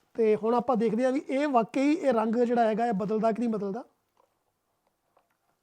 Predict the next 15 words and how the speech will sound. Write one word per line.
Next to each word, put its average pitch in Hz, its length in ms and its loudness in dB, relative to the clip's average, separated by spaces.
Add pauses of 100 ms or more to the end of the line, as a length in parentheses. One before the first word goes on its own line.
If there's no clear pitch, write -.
(1900)
ਤੇ - 120 -14 (180)
ਆਹ 320 140 0
ਮੇਰੇ 285 180 -4
ਕੋਲ 247 160 -2 (220)
ਆਇਓਡੀਨ 220 360 -6
ਦਾ 220 100 -4
ਹੈਗਾ 208 320 -8
ਆ 175 60 -14 (1000)
ਜਿਹੜਾ 226 180 -8
ਉਹ 233 140 -12
ਤਰੀ 185 180 -12 (320)
ਕੈਮੀਕਲ। 208 400 -6 (1300)
ਆਹ 202 140 -10
ਲਓ 151 240 -14
ਜੀ, 147 140 -20